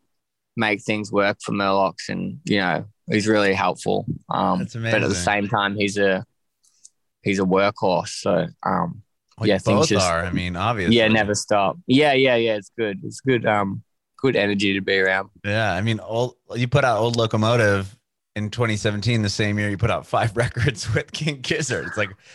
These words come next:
Speaker 2: how do you
Speaker 1: Yeah,
Speaker 2: even,
Speaker 1: yeah, he was
Speaker 2: how do you even
Speaker 1: mixing
Speaker 2: do
Speaker 1: that.
Speaker 2: that? <laughs>
Speaker 1: It was literally mixing that when we're on, like, Ryanair flights in Europe. Like, I remember, like, having stopovers in Portugal and having to, like, quickly listen to, like,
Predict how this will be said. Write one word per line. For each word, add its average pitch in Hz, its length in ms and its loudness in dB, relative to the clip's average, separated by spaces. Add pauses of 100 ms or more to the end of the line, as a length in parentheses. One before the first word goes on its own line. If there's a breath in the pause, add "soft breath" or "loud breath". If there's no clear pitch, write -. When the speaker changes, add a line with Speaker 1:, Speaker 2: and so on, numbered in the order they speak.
(160 loud breath)
Speaker 2:
how 131 140 2
do 151 60 4
you 156 60 6
Speaker 1:
Yeah, 196 120 4
Speaker 2:
even, 180 80 4
Speaker 1:
yeah, 165 140 4
he 151 120 4
was 165 120 6
Speaker 2:
how 151 60 4
do 156 40 6
you 156 60 6
even 160 120 4
Speaker 1:
mixing 127 180 2
Speaker 2:
do - 120 4
Speaker 1:
that. 147 340 2
Speaker 2:
that? - 1300 2
<laughs> - 100 -20
Speaker 1:
It 185 120 4
was 196 160 4
literally 190 360 0
mixing 170 500 -2
that 139 200 0
when 131 180 2
we're 131 80 2
on, 127 220 2
like, 123 240 2
Ryanair 113 640 0
flights 107 540 0
in 107 120 -6
Europe. 101 320 -2
Like, 98 160 -2
I 110 40 0
remember, 113 320 0
like, 104 220 2
having 110 280 -2
stopovers 107 720 0
in 101 120 -4
Portugal 101 540 0
and 95 120 -8
having 101 240 -2
to, 98 100 -2
like, 90 160 0
quickly 104 320 2
listen 101 360 0
to, 104 180 2
like, 95 220 2